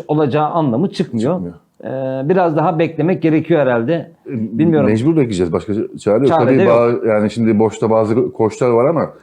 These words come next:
Speaker 2: yani şu aşamadan sonra, gerçi Zalgiris Kaunas ikinci hafta koçunu
Speaker 1: Koç
Speaker 2: değiştirdi.
Speaker 1: değiştirdi.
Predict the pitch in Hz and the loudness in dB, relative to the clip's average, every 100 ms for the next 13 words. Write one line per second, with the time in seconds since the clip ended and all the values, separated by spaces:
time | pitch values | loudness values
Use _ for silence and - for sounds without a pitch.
0 | _ - 104 - 131 127 123 123 123 117 | _ -6 -6 0 0 0 0 0 0 -2
1 | 117 123 123 _ 117 110 117 113 117 120 | -4 -4 -8 _ 0 0 2 0 2 2
2 | 123 - 139 131 117 139 131 131 127 123 | 0 -2 -2 0 0 -2 -2 -2 2 2
3 | 127 - 143 143 - _ _ _ _ _ | 2 0 -2 -2 -10 _ _ _ _ _
4 | _ _ - 123 131 131 117 92 95 101 | _ _ -4 0 2 2 2 2 0 0
5 | 139 | -2